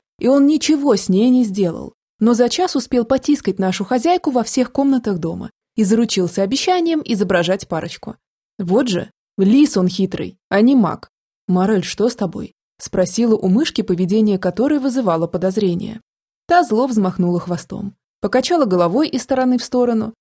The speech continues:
будто смахивая пелену, а потом указала на Сарочку. «Она наложила на меня заклинание молчания, чтобы я не сказала тебе правду». «Какую?» «Ну, для начала он мог спокойно всё обследовать без объятий».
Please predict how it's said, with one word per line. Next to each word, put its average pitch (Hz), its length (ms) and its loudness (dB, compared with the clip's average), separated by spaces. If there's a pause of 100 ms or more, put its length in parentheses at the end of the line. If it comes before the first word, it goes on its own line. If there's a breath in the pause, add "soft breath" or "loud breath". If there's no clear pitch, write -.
(120)
будто 220 280 0
смахивая 214 500 0
пелену, 208 480 0
а 180 80 -2
потом 196 360 -2
указала 180 440 -2
на 165 120 -4
Сарочку. - 560 -10 (580)
«Она 294 280 2
наложила 233 540 4
на 226 100 4
меня 233 280 2
заклинание 220 600 0
молчания, 202 680 -6 (220)
чтобы 233 260 0
я 247 160 2
не 240 100 4
сказала 254 440 0
тебе 190 240 -2
правду». - 440 -6 (420)
«Какую?» 185 560 -2 (480)
«Ну, 214 160 4
для 208 160 0
начала 208 560 -2 (200)
он 247 120 6
мог 269 180 4
спокойно 302 520 0
всё 277 200 0
обследовать 262 560 -2
без 165 280 -2
объятий». - 540 -6